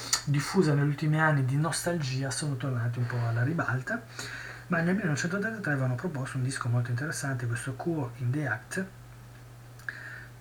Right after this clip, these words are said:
perché il gruppo era già attivo nell'ottanta, ma qui nell'ottantatré finalmente incide un vinile e lo pubblica. Avete due chitarristi veramente con molto talento, molto, molto bravi,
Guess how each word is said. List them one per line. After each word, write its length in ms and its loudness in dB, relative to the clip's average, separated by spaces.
perché 400 0
il 340 4
gruppo 300 0
era 160 4
già 100 2
attivo 360 -2
nell'ottanta, 760 0
ma 120 2
qui 380 -2
nell'ottantatré 880 -4
finalmente 800 0
incide 640 -2
un 200 0
vinile 500 2
e 100 -4
lo 100 4
pubblica. 440 -8
Avete 320 -6
due 140 0
chitarristi 760 -2
veramente 680 0
con 180 -2
molto 300 -2
talento, 500 0
molto, 380 0
molto 300 0
bravi, 420 0